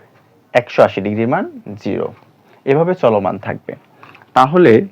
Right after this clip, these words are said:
দেখো sin কিন্তু অনেকগুলোর মানই জিরো হয়। তাহলে sin, আহ, টু theta। আচ্ছা, আমরা একেবারে সাইনটাকে ভ্যানিশ করে দিই, যেহেতু সাইনের অনেকগুলো মান আসবে। যেমন sin এখানে আমরা লিখতে পারবো জিরো, আবার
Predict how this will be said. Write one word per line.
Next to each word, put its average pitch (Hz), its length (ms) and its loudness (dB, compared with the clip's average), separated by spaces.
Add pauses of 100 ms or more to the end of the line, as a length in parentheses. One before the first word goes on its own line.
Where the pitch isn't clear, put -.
(240)
দেখো 110 420 4
sin 127 360 2
কিন্তু 143 180 2
অনেকগুলোর 117 380 4
মানই 110 220 4
জিরো 98 260 0
হয়। 151 220 -2 (100)
তাহলে 104 220 -2
sin, 113 640 2 (1400)
আহ, - 240 -4 (280)
টু 143 120 6
theta। 113 420 0 (1400)
আচ্ছা, 107 360 -8 (480)
আমরা 139 180 6
একেবারে 147 400 4
সাইনটাকে 127 520 4
ভ্যানিশ 107 340 0
করে 131 200 4
দিই, 156 180 4
যেহেতু 123 300 2
সাইনের 113 420 0
অনেকগুলো 127 520 4
মান 101 200 0
আসবে। 110 260 0
যেমন 127 340 4
sin 110 580 2 (120)
এখানে 110 260 0
আমরা 107 180 2
লিখতে 107 280 0
পারবো 101 280 2
জিরো, 104 340 2 (640)
আবার 104 580 6